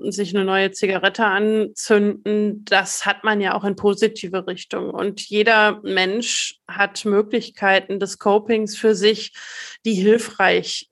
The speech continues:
sind. Manche haben da einen besseren Zugang zu, andere haben einen schlechteren Zugang dazu. Aber ich glaube, eine Möglichkeit ist halt zu schauen, was sind die Dinge, die mir gut tun? Also was entspannt mich? Was bringt mich, ähm, raus aus diesem Stressempfinden? Für manche ist es irgendwie ein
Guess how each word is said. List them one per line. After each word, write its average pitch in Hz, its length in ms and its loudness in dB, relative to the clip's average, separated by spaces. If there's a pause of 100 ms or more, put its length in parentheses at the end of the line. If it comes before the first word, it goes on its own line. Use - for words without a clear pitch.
sind. 185 720 0
Manche 214 640 2
haben 208 220 2
da 208 80 2
einen 202 80 -4
besseren 202 400 -4
Zugang 240 420 0
zu, 226 260 0
andere 196 320 -2
haben 196 140 0
einen 196 160 0
schlechteren 208 560 -2
Zugang 202 400 -2
dazu. 196 320 0
Aber 190 140 0
ich 190 120 -12
glaube, 190 300 2
eine 190 220 0
Möglichkeit 208 580 -2
ist 196 200 -4
halt 202 240 4 (340)
zu 240 160 0
schauen, 208 320 4
was 208 200 2
sind 214 160 -2
die 208 140 -4
Dinge, 208 260 4
die 214 140 0
mir 196 160 2
gut 214 300 -6
tun? 269 340 2
Also 196 340 2
was 185 220 0
entspannt 196 680 -2
mich? 196 300 -4
Was 190 220 -4
bringt 208 360 -4
mich, 196 420 -6
ähm, 190 460 0 (400)
raus 208 300 4
aus 202 200 -2
diesem 196 220 -6
Stressempfinden? 208 1080 0
Für 254 160 0
manche 208 360 0
ist 196 220 0
es 208 340 -2
irgendwie 208 600 0
ein 202 480 2